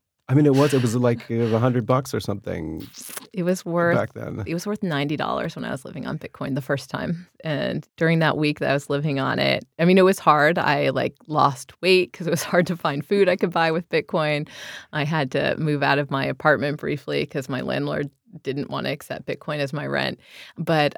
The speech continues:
Speaker 2: I, uh, wound up taking a bunch of people out for a big sushi dinner at, like, this one restaurant that accepted it.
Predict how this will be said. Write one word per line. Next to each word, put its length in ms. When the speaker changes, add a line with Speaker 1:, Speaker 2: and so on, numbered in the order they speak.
Speaker 2:
I, 800
uh, 380
wound 260
up 80
taking 320
a 80
bunch 460
of 160
people 480
out 320
for 320
a 40
big 380
sushi 500
dinner 380
at, 180
like, 200
this 160
one 260
restaurant 480
that 140
accepted 440
it. 200